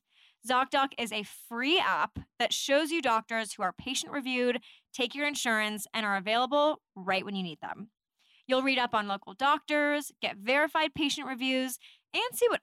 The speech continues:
other real humans had to say about their visit. So when you walk into a doctor's office, you're set up to see someone in your network who gets you. For example, I haven't gotten my moles checked in years. I know a lot of you are saying, "Hmm, me too." All I did was go on ZocDoc,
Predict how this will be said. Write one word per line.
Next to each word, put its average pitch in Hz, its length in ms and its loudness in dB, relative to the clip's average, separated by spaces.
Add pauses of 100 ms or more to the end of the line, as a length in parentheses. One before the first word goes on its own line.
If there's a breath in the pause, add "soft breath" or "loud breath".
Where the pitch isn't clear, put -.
other 247 340 2
real 214 340 -4
humans 202 520 -4 (120)
had 214 180 0
to 214 60 -6
say 202 160 -2
about 185 200 -2
their 175 120 -8
visit. 170 300 -8 (540 soft breath)
So 294 120 -2
when 330 120 4
you 359 100 2
walk 311 160 2
into 285 180 -4
a 262 60 0
doctor's 226 320 0
office, 233 460 0 (100)
you're 208 160 -12
set 247 180 0
up 277 100 0
to 294 60 -10
see 247 160 -6
someone 208 380 -6 (160)
in 262 140 -2
your 320 100 -4
network 196 380 -2 (320)
who 320 100 -4
gets 359 240 -2
you. - 120 -10 (420)
For 302 140 4
example, 214 580 0
I - 80 0
haven't 302 300 0
gotten 226 200 0
my 214 100 0
moles 196 280 0
checked 208 220 -4
in 190 60 -6
years. 175 400 -6
I 226 60 -4
know 202 180 -4
a 180 60 -8
lot 190 320 -4
of 285 80 0
you 285 160 0
are 277 80 -2
saying, 240 360 -4 (140)
"Hmm, 269 320 -6
me 226 140 -8
too." 180 360 -6 (540 soft breath)
All 302 200 4
I 349 100 4
did 208 340 -2
was 196 200 -8
go 247 180 0
on 285 180 2
ZocDoc, 240 500 0